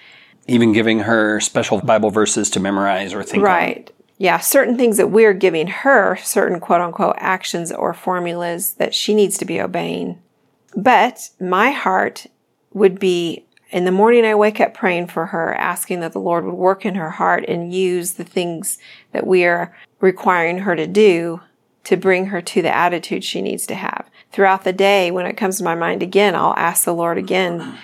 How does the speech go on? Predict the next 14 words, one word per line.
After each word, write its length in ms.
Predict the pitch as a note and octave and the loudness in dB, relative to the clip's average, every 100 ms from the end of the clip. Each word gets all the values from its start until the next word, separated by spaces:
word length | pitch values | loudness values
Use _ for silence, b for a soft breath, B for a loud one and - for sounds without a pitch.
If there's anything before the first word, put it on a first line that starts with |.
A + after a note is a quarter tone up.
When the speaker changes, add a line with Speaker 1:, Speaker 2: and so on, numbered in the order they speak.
| - | -2
Speaker 2:
"Please 280 | G#3 F#3+ - | 2 2 2
soften 360 | - F3+ - | 0 0 -2
her 120 | E3+ F#3 | -6 -2
heart. 300 | F#3+ F#3+ - | 0 0 -4
Please 320 | - F#3 - | -6 -6 -6
humble 280 | G3+ F3+ F3+ | -6 -4 -4
her 140 | F3 | -4
heart. 320 | F#3+ F#3+ - | -2 0 -2
Please 320 | - G3+ G3 | -4 -6 -6
help 240 | - F#3+ F#3 | -2 -2 -2
her 80 | E3+ | -8
to 240 | - F3+ | -6 -4
obey." 540 | F3 F#3 F3+ E3+ F3+ - B B B B B | -4 -2 0 0 -2 -8 B B B B B
So 480 | - G#3+ F3+ - | 0 4 4 2